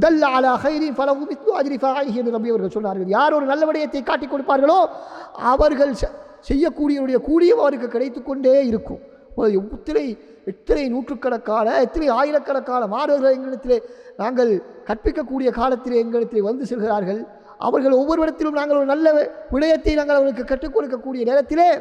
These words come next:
எவ்வளவு நன்மைகளை நாங்கள் சம்பாதித்துக் கொள்கிறோம் என்பதை சிந்தித்து பாருங்கள். அதே நேரத்தில் எங்களிடத்தில் இருந்து அந்த மாணவர்கள் ஒரு கெட்ட விடயத்தை படித்துக் கொண்டால், அதற்கும் நாங்கள் தான் பொறுப்பாளிகள்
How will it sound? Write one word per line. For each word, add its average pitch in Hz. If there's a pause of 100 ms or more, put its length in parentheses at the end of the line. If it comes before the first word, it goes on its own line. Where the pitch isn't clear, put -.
(920)
எவ்வளவு 294
நன்மைகளை 247 (100)
நாங்கள் 214
சம்பாதித்துக் 226
கொள்கிறோம் 202
என்பதை 185
சிந்தித்து 208
பாருங்கள். 127 (800)
அதே 226
நேரத்தில் 233
எங்களிடத்தில் 226
இருந்து 214
அந்த 190
மாணவர்கள் 226
ஒரு 196
கெட்ட 226
விடயத்தை 240
படித்துக் 214
கொண்டால், 226 (680)
அதற்கும் 196
நாங்கள் 190
தான் 175
பொறுப்பாளிகள் 165